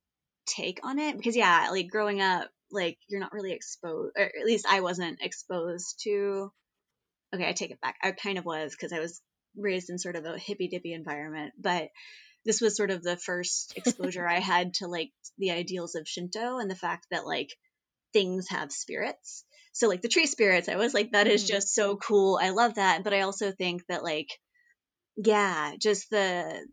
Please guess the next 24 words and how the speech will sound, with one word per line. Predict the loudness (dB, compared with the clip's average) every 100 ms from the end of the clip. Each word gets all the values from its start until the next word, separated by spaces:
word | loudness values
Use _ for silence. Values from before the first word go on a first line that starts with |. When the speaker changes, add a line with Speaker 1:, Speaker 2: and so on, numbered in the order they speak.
| -18
Speaker 1:
the | -2 0
respect | 0 -2 0 0 -2 -4
and | -4 -2
awe | 0 2 0 -2 -8 -14 _ _ _ _ _ _ _ _ _ _ _ _ _ _ _
of | -4 0
the | -2
world | 0 -2 -2 -4
around | -6 -8 -6 -6 0
you, | 0 0 -4 -12 _ _ -4
I | -2
guess, | 0 -2 -6 -14 -16 -6
that | -2 -2 -2
the | 2
movie | 2 2 0 0 0 -2
Speaker 2:
Mm-hmm. | -6 -10 -16 _
Speaker 1:
takes | -2 -2 -2
on, | -4 -2 -4 -2
'cause, | -2 2
like, | 2 2 -6 _ _ _
yeah, | 4 6
they're | 6 4
really | 4 2
scary, | -2 0 2 2 0
but | 0 -2 -2